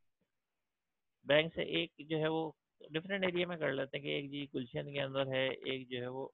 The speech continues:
airport वगैरह के ऊपर है, एक और दूर है कोरंगी में है, एक जो है वो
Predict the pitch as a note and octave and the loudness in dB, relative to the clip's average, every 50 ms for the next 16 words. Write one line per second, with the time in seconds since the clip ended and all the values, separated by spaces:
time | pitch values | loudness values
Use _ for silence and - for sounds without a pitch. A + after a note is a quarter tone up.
0 | _ - - B2+ B2 _ - C3+ C3+ C3 - C3 B2 B2 B2+ B2+ B2+ B2 - B2 | _ -6 -6 -6 -6 _ -4 -6 -4 -4 -4 -6 -4 -4 -4 -4 -4 -6 -8 -12
1 | B2 - B2 A#2+ B2+ B2+ B2 B2 B2 B2+ _ _ _ _ _ _ _ _ _ _ | -10 -8 -8 -6 -4 -4 -4 -4 -6 -8 _ _ _ _ _ _ _ _ _ _
2 | _ _ _ _ _ _ - - C3+ C3 - - B2+ C3 C3+ C3 C3 C#3 C#3 C3 | _ _ _ _ _ _ -6 -4 -4 -2 2 4 6 6 6 6 4 0 2 4
3 | C3 C3+ - - C#3+ B2+ B2+ B2+ C3 C3+ C3 C3+ C3+ B2+ B2+ B2+ B2+ B2+ B2 A#2 | 2 2 0 0 -4 -4 -2 -4 -4 -4 -2 -2 -2 -2 -2 -2 -2 -2 -4 -6
4 | - - - C#3 C3+ C#3 C3+ C3 C3+ C3 B2+ B2+ B2+ B2+ C#3 D3+ E3+ | -8 -6 -2 -2 -2 -2 -2 -2 0 0 0 0 0 -2 -2 -4 -6